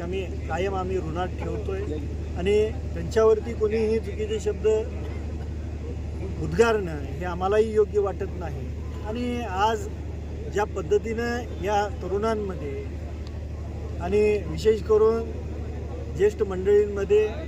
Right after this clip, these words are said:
हा उत्साह आहे आणि स्वर्गीय आबासाहेबांचा विचार टिकला पाहिजे, याच्यासाठी कष्ट करणारी जनता आहे. माझ्या निवडणुकीमध्ये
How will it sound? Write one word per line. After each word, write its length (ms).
हा 260
उत्साह 440
आहे 380
आणि 180
स्वर्गीय 340
आबासाहेबांचा 720
विचार 340
टिकला 320
पाहिजे, 340
याच्यासाठी 600
कष्ट 160
करणारी 440
जनता 460
आहे. 480
माझ्या 280
निवडणुकीमध्ये 1200